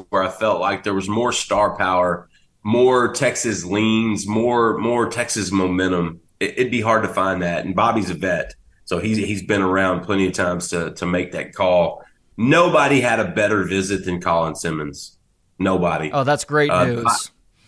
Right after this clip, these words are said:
Speaker 1: the five-star edge out of Duncanville was just simply fantastic. When you come out of a visit and, and you're, and you're basically leading now for the, the nation's number one edge,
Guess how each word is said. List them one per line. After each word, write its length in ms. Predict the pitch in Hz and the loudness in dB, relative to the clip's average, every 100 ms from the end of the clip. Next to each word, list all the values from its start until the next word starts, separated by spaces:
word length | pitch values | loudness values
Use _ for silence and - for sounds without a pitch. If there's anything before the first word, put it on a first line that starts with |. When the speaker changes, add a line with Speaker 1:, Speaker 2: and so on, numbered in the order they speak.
| _ | _
Speaker 1:
the 120 | 117 107 | -2 2
five-star 640 | 131 135 135 135 117 110 | 2 2 2 4 6 6
edge 260 | 110 110 110 | 4 4 2
out 160 | 107 | 2
of 80 | 90 | 2
Duncanville 840 | 107 107 113 98 101 107 104 101 95 | 0 0 -2 -4 0 2 4 2 2
was 180 | 92 | 0
just 280 | 92 92 - | -2 -4 -2
simply 320 | 117 110 110 | -2 0 -2
fantastic. 1000 | 101 98 95 95 92 92 87 - 90 - - - - _ | -2 -4 -4 -2 -2 -2 -4 -4 -6 -8 -20 -20 -20 _
When 200 | 175 175 | 2 2
you 100 | 185 | 2
come 260 | 180 185 165 | 2 2 4
out 200 | 151 156 | 4 2
of 120 | 131 | 0
a 60 | 107 | -2
visit 440 | 120 110 117 - | -4 -2 -2 0
and, 200 | 123 120 | 0 0
and 160 | 104 123 | 0 2
you're, 240 | 123 123 | 2 2
and 200 | 120 123 | 0 2
you're 220 | 120 113 | 2 0
basically 680 | - - 139 143 139 131 113 | -6 2 2 2 -2 0 -2
leading 480 | 104 127 131 120 107 | 0 2 2 2 2
now 320 | 104 101 98 | 2 2 0
for 140 | - | -2
the, 280 | 95 95 92 | -4 -2 -2
the 160 | 92 104 | -2 -2
nation's 480 | 110 117 - 107 95 | 0 0 0 -4 -2
number 300 | 104 107 110 | -2 0 0
one 240 | 107 107 | 0 0
edge, 580 | 110 113 107 101 - | 0 2 0 -2 -10